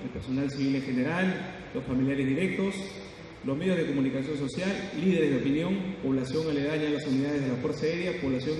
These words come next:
civil en general, etcétera. Y considera como fuerzas amigas a sus pares en las instituciones, eh, armadas del Ejército, Marina de Guerra y Policía Nacional. Podemos ver en las imágenes que la participación de las actividades de información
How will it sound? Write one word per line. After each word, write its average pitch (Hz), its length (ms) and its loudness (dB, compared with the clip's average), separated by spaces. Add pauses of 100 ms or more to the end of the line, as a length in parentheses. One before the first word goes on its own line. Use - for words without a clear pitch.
(120)
civil 147 300 0
en 156 60 -2
general, 151 460 0 (640)
etcétera. 156 340 0
Y - 280 -2
considera 160 400 2
como 170 200 2
fuerzas - 340 -4
amigas 165 480 0
a 135 120 -4
sus 135 180 -2
pares 165 520 0
en 143 80 0
las 139 140 0
instituciones, 156 800 2 (600)
eh, 123 500 8
armadas 156 720 4
del 120 140 6
Ejército, 170 540 2
Marina 143 320 4
de 147 100 4
Guerra 160 320 4
y - 20 0
Policía 127 360 2
Nacional. 127 400 0 (1500)
Podemos 147 260 8
ver 156 80 8
en 151 60 4
las 143 140 2
imágenes 156 640 0
que 147 80 2
la 135 140 2
participación 135 720 0 (580)
de 131 140 0
las 123 160 0
actividades 151 640 2
de 170 60 2
información 135 600 2